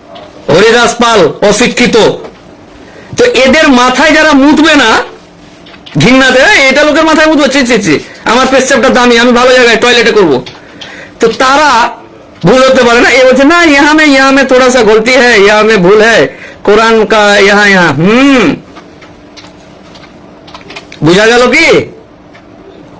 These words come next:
হয়েছে, অনেক হয়েছে বাবা, লক্ষিন্দর, অনেক হয়েছে, এবার থামো। ভোটে জিতার জন্য, রাজনীতি গরম করার জন্য এমন কিছু বলো না,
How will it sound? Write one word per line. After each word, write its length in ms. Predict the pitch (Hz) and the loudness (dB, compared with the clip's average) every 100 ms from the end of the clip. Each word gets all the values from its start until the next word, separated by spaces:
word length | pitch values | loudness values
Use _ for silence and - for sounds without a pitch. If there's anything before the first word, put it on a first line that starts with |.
| - - - - - - - - | -20 -20 -20 -20 -20 -20 -20 -8
হয়েছে, 300 | 143 226 277 | -2 0 0
অনেক 280 | 262 262 294 | 0 0 0
হয়েছে 320 | 285 302 277 | 0 0 0
বাবা, 500 | 269 269 311 262 156 - - - | 0 0 0 0 -2 -8 -10 -2
লক্ষিন্দর, 580 | 202 247 285 294 262 175 - - - - - - | 0 2 2 2 0 -4 -8 -20 -20 -20 -14 -4
অনেক 220 | 247 302 277 | -2 0 0
হয়েছে, 580 | 277 254 285 294 302 - - - | 0 0 0 0 0 -4 -14 -6
এবার 340 | - 240 254 214 | -2 0 0 -2
থামো। 500 | 233 247 277 294 277 - - - - - - - - - - - - - - - 127 | -2 0 0 0 -4 -10 -20 -20 -20 -20 -20 -20 -20 -20 -20 -20 -20 -20 -20 -8 -2
ভোটে 360 | 156 147 269 | 0 2 0
জিতার 380 | 214 269 277 277 | 0 0 0 0
জন্য, 220 | 277 277 | 2 2
রাজনীতি 540 | 277 254 233 269 277 262 | 2 0 0 0 0 0
গরম 280 | 247 269 | 2 2
করার 240 | 262 269 240 | 0 0 0
জন্য 200 | 269 277 | 0 0
এমন 460 | - 240 285 294 | 0 0 0 0
কিছু 240 | 269 277 277 | 0 0 0
বলো 300 | 240 254 269 | 2 2 2
না, 340 | 269 240 240 | 0 0 -2